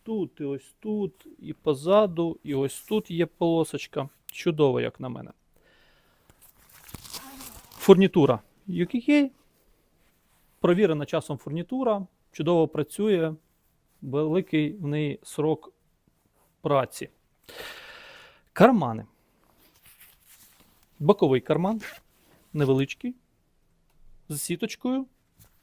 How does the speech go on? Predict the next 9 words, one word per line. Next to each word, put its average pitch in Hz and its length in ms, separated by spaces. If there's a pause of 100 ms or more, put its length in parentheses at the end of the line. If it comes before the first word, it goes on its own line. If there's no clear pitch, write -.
(840)
Клапан. 170 520 (2750)
Для 160 120
того, 156 280
щоб - 240 (640)
непотрібне 151 600
тепле 151 320
повітря 185 520 (1700)
видаляти 165 800
і 139 280